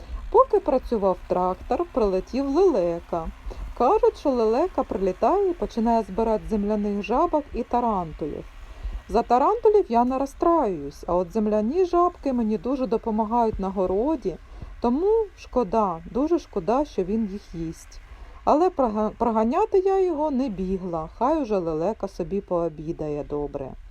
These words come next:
А він і не збирався нікуди уходить, він не боявся трактора, він ходив і ласував всякою смакотою, як господар на подвір'ї у нас. Ну, гарний же ж птах.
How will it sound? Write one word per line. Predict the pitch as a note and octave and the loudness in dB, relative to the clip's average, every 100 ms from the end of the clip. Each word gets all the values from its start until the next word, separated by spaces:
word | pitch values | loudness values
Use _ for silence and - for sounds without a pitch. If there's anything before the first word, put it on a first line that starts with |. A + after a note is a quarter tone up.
| - - - - - - | -18 -18 -18 -18 -18 2
А | C4+ | 4
він | E4 A4+ | 6 4
і | B4 A#4+ | 4 2
не | |
збирався | G4+ A#4+ A4+ - G3 | 4 4 4 2 -2
нікуди | F#3 E3+ F3+ E3 F3+ | -4 -2 -4 -2 -2
уходить, | F3 - D#3+ D#3 D#3+ - | -2 -4 -4 -2 -6 -6
він | F3+ G4+ A#4+ | 0 2 2
не | |
боявся | E4 F4+ G#4 G4 - G3 | 2 4 4 2 -2 -4
трактора, | - F#3+ G#3 - - G#3+ B3 B3 - - - - | 2 2 2 -2 -2 0 0 -6 -14 -20 -8 0
він | A3 | 0
ходив | - A#3 F3+ D4+ C5 B4+ - | 2 -2 2 4 4 0 -2
і | B3+ | 0
ласував | B3 G#3 C#4 E4+ E4+ - C#4+ C#4 | 4 4 4 4 0 -2 0 0
всякою | C4 - A3 C4+ B3 A#3+ | -2 0 2 2 -2 -4
смакотою, | - A3+ A3 A#3 G#3+ G3+ G#3 G3 D#3+ D#3 - - - - | -4 -4 -2 -4 -4 -2 0 0 -2 -8 -14 -16 -16 -4
як | F#3 C#4+ G#3+ | 2 2 2
господар | A#3 B3+ - - B3+ G3+ D#3+ D3+ | -2 -4 -8 -2 0 0 -2 -8
на | D#3 D#3 | -6 -4
подвір'ї | F3+ D3+ D3 D#3+ D#3+ D3 D3+ | -4 -6 -8 -8 -8 -6 -8
у | D3 | -6
нас. | C#3+ D3 C#3+ - - - - - - | -8 -10 -14 -20 -20 -20 -20 -14 -6
Ну, | F#3+ | -4
гарний | F3+ B3 E4 D4 C#4+ C4 | 2 2 2 0 -4 -2
же | C4 | -4
ж | - - | -6 -14
птах. | - C4 B3+ B3+ B3 - - | -2 0 0 -2 -8 -14 -18